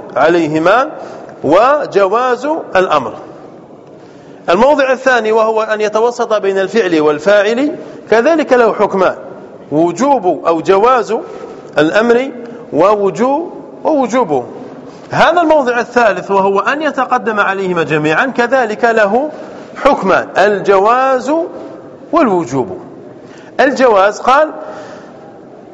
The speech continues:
رحمه الله: "وقد يتقدم على ع-، على العامل جوازا نحو فريقا هدى". يتقدم المفعول على الفعل، يح-، نحو فريقا هدى. هذا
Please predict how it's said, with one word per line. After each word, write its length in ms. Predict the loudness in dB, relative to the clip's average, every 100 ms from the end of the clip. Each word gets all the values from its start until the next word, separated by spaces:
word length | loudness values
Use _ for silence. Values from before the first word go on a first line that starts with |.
| -12 -2 0 0 0
رحمه 440 | 2 2 2 2
الله: 340 | 0 -2 -2 -4 -8 -20 -20 -20 -20 -2
"وقد 380 | 0 2 2 2
يتقدم 760 | 2 2 2 2 2 2 4 2
على 340 | 2 2 2
ع-، 460 | 0 0 -2 -2 -2
على 340 | -2 -2 -2
العامل 1120 | -2 0 2 2 2 0 -2 0 0 0 0
جوازا 720 | 2 4 4 4 2 -2 -4 -6 -4
نحو 400 | 0 2 2 2 -2 -12 -4 2
فريقا 540 | 4 4 2 2 0 0
هدى". 340 | 0 2 2 0 -2 -12 -10 -10 -12 -16 -20 -20 -20 -20 -20 -20 -20 -20 -20 -18 -18 -18 -16 -2
يتقدم 640 | 0 2 0 0 2 2 2
المفعول 480 | 0 0 2 2
على 140 | 2 0
الفعل، 240 | -2 -4
يح-، 240 | 0 0 2
نحو 220 | 2 2
فريقا 520 | 2 2 2 0 0
هدى. 120 | -2
هذا 500 | 0 0 0 0 -2